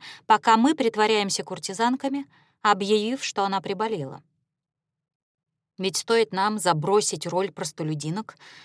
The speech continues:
и слухи, как давшие деру от отравы тараканы, быстро расползутся до замка.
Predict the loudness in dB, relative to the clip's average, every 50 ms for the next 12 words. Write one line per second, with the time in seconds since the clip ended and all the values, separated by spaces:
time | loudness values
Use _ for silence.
0 | -20 _ _ _ -4 -4 -2 0 2 2 2 2 2 0 -2 0 2 0 0 0
1 | 2 2 2 2 4 2 -4 -2 -2 -2 -4 -4 2 2 4 4 4 0 -2 -2
2 | -4 -4 0 -2 -2 0 0 0 0 0 0 -2 0 0 0 0 0 -2 -2 0
3 | -2 -4 -4 -4 -4 -4 -4 -4 -4 -4 -4 -4 -4 -10 -4 -4 -4 -2 -2 -4
4 | -6 -6 -6 -10 -8 -8 -8 -6 -6 -6 -6 -6 -10 -14 -18 -20